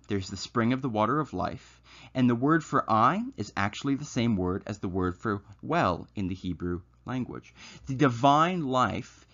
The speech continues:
is communicated in a symbolic sense in the symbolic geography of the primeval world in which Adam lived. It is communicated through that holy water which flows from Mount Eden to the world. We speak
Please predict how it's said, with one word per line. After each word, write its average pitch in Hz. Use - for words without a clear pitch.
is -
communicated 123
in 113
a 107
symbolic 113
sense 104
in 104
the 92
symbolic 110
geography 104
of 104
the 101
primeval 104
world 95
in 104
which 92
Adam 123
lived. -
It 135
is 135
communicated 135
through 240
that 190
holy 151
water 135
which 135
flows 202
from 214
Mount 151
Eden 120
to 131
the 120
world. 131
We 151
speak -